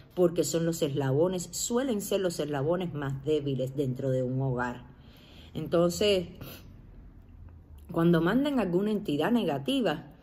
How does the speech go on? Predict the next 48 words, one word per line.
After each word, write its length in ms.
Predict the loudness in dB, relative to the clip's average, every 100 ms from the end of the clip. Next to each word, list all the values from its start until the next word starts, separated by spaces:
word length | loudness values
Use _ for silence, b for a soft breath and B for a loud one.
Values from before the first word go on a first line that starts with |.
| B B B -2
y, 300 | 0 2 4
eh, 280 | 6 6 6
todavía 760 | 4 4 2 2 4 2 -2 -4
está 320 | -4 -2 -2
confusa 540 | -2 -2 -2 -2 0
de 140 | 2 2
que 140 | 2
a 140 | 0
quién 260 | 0 2 4
es 160 | 4 4
a 80 |
quien 180 | 2 0
tiene 200 | 2 2
que 60 | 2
empezar 380 | 2 0 2 2
a 40 |
hacerles 440 | 2 0 -2 -2
daño, 300 | 2 2 2
y 60 | -2
llegó 220 | -2 0
a 60 | 0
la 140 | -2
casa 240 | 0 0 0
y 60 |
dijo, 120 | 0
"Acá 120 | 0 -2
hay 80 |
un 100 | -6
montón 380 | -6 -6 -4 -4
de 100 | -4
gente", 340 | -2 -2 -2 -2
y 160 | -2
bueno, 220 | -4 -4 -2
"¿y 20 |
ahora 400 | -2 0 0 -2
quién 180 | -2 -2
es 200 | 2 0
ese 140 | 0 -2
fulano, 480 | 0 4 4 4
quién 160 | -2 -2
es 180 | 0 0
esa 180 | 0 -2
fulana 380 | 0 0 0
que 80 | -2
yo 100 | -2
tengo 140 | -2 0
que 80 |
atacar?". 420 | 0 0 0 0